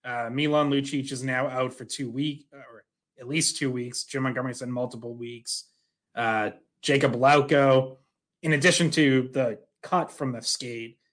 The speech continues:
actually suffered a facial fracture as well. So he's out at least a week. He's gonna be re-, reevaluated next week. Um,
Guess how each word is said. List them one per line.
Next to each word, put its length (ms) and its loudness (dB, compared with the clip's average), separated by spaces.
actually 280 0
suffered 320 0
a 20 -4
facial 340 -2
fracture 540 -8
as 140 -12
well. 540 -2
So 160 -8
he's 240 0
out 100 4
at 80 0
least 220 -2
a 40 -6
week. 400 -2
He's 200 -12
gonna 140 -6
be 120 -8
re-, 160 -2
reevaluated 1000 -10
next 360 -12
week. 340 -14
Um, 600 2